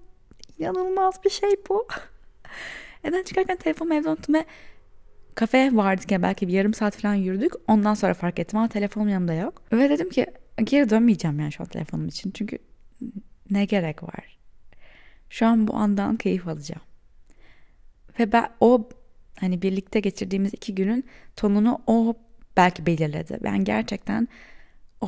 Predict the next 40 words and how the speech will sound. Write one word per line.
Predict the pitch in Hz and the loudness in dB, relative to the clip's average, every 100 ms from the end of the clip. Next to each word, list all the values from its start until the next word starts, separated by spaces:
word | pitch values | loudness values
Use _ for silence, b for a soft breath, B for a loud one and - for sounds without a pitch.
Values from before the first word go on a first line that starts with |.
| 214 | -2
ik-, | - - | -2 -4
bir | 196 208 | -2 0
buçuk, | 202 - | -2 -6
iki | 208 233 | -6 -4
saat | - 175 185 240 - - - | -2 -2 0 -4 -8 -16 -8
hiç | 226 - | -6 -6
telefonumsuzdum. | - 196 190 190 190 190 - 185 170 165 | -4 -2 -2 -2 -2 -2 -6 -10 -6 -6
Belki | 170 175 | -6 -6
daha | 175 | -8
fazla, | 160 156 - | -8 -10 -10
iki | - | -12
buçuk, | 160 - - | -14 -14 -16
üç | - | -14
saat. | - - - B B B B B | -12 -12 -12 B B B B B
Telefonumsuzdum | - 226 233 233 233 233 247 220 196 226 | 0 2 4 2 0 -2 -4 -4 -2 -2
ve | 247 | -4
tamamen | - 240 262 254 254 | -4 0 2 2 0
birlikteydik | 220 214 - 233 208 - | -2 -4 -6 -6 -6 -8
ve | 208 | -10
konuşuyorduk. | - 202 - 208 185 - - _ - b b b b b b b - 220 | -6 -6 -6 -6 -8 -10 -16 _ -20 b b b b b b b -6 0
Ve | |
böyle | 220 | 2
çok | 226 220 - - - | 2 -2 -12 -20 -6
komik | 196 202 | -4 -4
şeyler | - 180 175 175 | -4 -4 -4 -6
fark | 175 165 - | -6 -8 -8
ettik | - 170 | -16 -10
yani | 156 156 156 | -6 -6 -6
böyle | 165 170 175 | -6 -8 -8
hayatımızda | 170 165 170 - 180 165 165 165 - | -8 -6 -6 -6 -8 -6 -6 -8 -8
paralel | - 165 165 160 | -6 -4 -4 -6
giden, | 160 165 156 165 180 | -8 -8 -8 -6 -2
nasıl | 180 202 233 185 | 0 2 2 0
bu | |
kadar | - 175 170 - | -2 -2 -2 -2
aynı | 170 175 170 | -2 -2 -2
olabilir, | 160 165 165 | -4 -6 -4
denk | 160 165 | -4 -6
gelebilir | - 160 156 - | -8 -8 -10 -8
dediğimiz. | 160 156 160 | -8 -6 -8